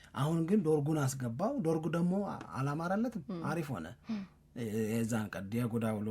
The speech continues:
Speaker 1: ተቀይሮ ከወጣ በኋላ ምናልባት የዲዮጎ ዳሎ ስህተት መብዛቱ ሊሆን ይችላል እሱን አሳምሮ ያሳየን ምናምን አላውቅም። ግን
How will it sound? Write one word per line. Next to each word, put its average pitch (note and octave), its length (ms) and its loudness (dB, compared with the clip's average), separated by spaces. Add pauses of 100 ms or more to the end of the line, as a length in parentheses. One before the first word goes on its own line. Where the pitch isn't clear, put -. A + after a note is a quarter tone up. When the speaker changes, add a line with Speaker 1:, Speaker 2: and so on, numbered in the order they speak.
Speaker 1:
ተቀይሮ A2 440 -6 (240)
ከወጣ A#2 300 -6 (100)
በኋላ E2+ 300 -10 (340)
ምናልባት G3 420 4
የዲዮጎ D3+ 380 0
ዳሎ D3+ 240 2 (360)
ስህተት C3+ 420 -2
መብዛቱ C#3 500 0 (340)
ሊሆን C#3 240 2
ይችላል D3 360 -2
እሱን D3+ 260 -2
አሳምሮ D#3+ 420 -2
ያሳየን A3 440 2
ምናምን F#3+ 300 4
አላውቅም። G2+ 360 -2 (680)
ግን F#3+ 240 10